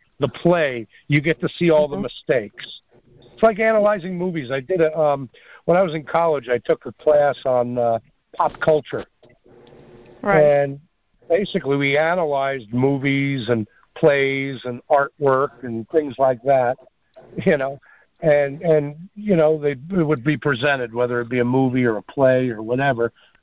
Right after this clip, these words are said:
Speaker 1: and we'd analyze, you know, well, what did, you know, what did the artists mean? What did the writer mean? What did the, you know, and, uh,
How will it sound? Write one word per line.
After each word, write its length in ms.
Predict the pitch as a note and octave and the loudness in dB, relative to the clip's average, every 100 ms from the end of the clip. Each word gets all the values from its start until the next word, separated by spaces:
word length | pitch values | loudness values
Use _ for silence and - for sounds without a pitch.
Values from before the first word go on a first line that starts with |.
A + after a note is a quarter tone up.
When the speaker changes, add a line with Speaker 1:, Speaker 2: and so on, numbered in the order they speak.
| - - | -10 2
Speaker 1:
and 440 | D3+ C#3+ C#3 C3+ D3 | 4 4 0 -6 0
we'd 200 | D#3 D#3+ | 0 0
analyze, 800 | E3+ F3+ E3+ C3+ B2+ B2+ C3 A#2 - | -2 0 0 0 0 0 -2 -8 -10
you 120 | G#3 G3+ | 0 2
know, 120 | B2+ | 2
well, 180 | C#3 C3 | 0 0
what 200 | D#3+ - | -2 0
did, 200 | E3 C#3+ | -2 0
you 100 | F3+ | 0
know, 140 | F3+ D3+ | 2 2
what 160 | C#3 C#3 | 2 -2
did 100 | B2+ | 0
the 140 | C3+ | 2
artists 460 | C3+ C#3+ C3 - C3 | 2 2 -2 -10 -6
mean? 360 | C#3+ C3+ A#2+ | -2 -2 -2
What 120 | A#2+ | -4
did 120 | B2+ B2 | -6 -6
the 80 | |
writer 400 | A#2+ C3 C3+ A#2+ | -2 0 0 -2
mean? 320 | A#2 A2 G#2+ A2 | -6 -8 -8 -6
What 160 | B2+ | -6
did 140 | B2+ A#2+ | -6 -6
the, 140 | A2+ _ _ _ _ - | -8 _ _ _ _ 2
you 140 | D3 | 2
know, 200 | B2+ B2 - _ _ _ - | 2 -2 -6 _ _ _ -2
and, 420 | D#3 D3 C#3 C3+ | 2 2 -2 -2
uh, 380 | C#3+ C#3 C#3 D#3 | 2 2 0 -2